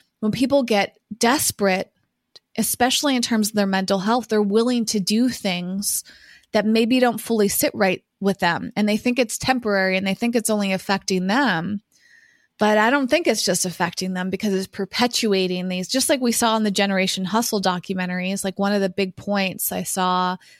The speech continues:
I think it was in that episode, Jason, that you watched about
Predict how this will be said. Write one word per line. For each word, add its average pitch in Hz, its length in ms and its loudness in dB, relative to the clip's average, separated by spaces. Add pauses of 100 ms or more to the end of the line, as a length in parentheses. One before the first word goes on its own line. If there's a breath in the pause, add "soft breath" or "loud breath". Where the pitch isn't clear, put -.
(640 soft breath)
I 214 40 -2
think 311 200 0
it 392 60 6
was 381 140 4
in 339 100 2
that 254 180 4
episode, 214 540 2
Jason, 208 380 2
that 185 180 0
you 202 180 2
watched 196 720 0 (480)
about 202 580 2